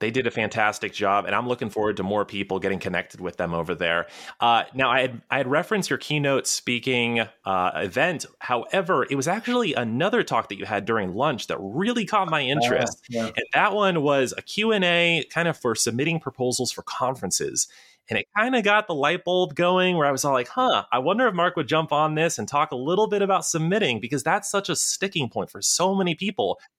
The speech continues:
Speaker 1: who want to jump into conferences and maybe make that transition from attending to eventually speaking.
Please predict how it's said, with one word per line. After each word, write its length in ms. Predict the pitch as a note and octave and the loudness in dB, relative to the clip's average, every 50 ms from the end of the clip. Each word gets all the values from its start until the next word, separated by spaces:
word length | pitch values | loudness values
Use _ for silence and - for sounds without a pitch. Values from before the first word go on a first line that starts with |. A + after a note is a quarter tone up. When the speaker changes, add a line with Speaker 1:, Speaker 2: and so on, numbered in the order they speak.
| _ - | _ -2
Speaker 1:
who 100 | C#3+ C3 | -2 0
want 420 | B2 A#2 A#2 C3+ D3+ E3+ E3 - | 0 2 2 2 2 2 0 -2
to 100 | - D#3 | -8 -12
jump 320 | B2+ - C#3 C3+ C#3 C3+ - | -6 -2 0 0 0 -2 -4
into 260 | - C3 C3+ C3 - | -6 -6 -4 -4 -4
conferences 760 | B2 - - A2 A#2+ A#2 - B2+ A2 - - A2+ G#2 G#2 G2 - | -4 -4 -2 -2 -2 -2 -2 -4 -2 -2 0 0 0 0 0 -2
and 120 | F2 F2+ | -2 -2
maybe 440 | G2+ A#2+ C#3+ C#3 C3+ C3 A#2+ A2 - - - _ _ | -2 -2 -2 -2 -2 -2 -4 -4 -6 -10 -20 _ _
make 220 | - - C3+ - | -6 -6 -2 -2
that 140 | - D#3+ - | -2 -2 -2
transition 760 | - - C#3+ C#3+ C#3 A#2 G2+ D#3 E3+ - - B2 F#2+ F#2 E2+ | -4 -6 -4 -4 -2 -2 0 0 0 0 0 0 0 -2 -4
from 220 | - - G2+ F2+ | -4 -4 -4 -4
attending 580 | D#2 - - - C3 C#3 D3+ D#3 D#3+ D#3 D3+ C#3+ | -6 -8 -6 -4 -4 -2 0 0 0 0 -2 -2
to 140 | - C3 G#2 | -4 -4 -4
eventually 340 | E2+ G#2+ A2+ A#2 - G2 | -2 -2 -4 -4 -4 -4
speaking. 520 | F2 - - - - - A2 A2 - - | -2 0 0 0 -2 -4 -6 -8 -8 -12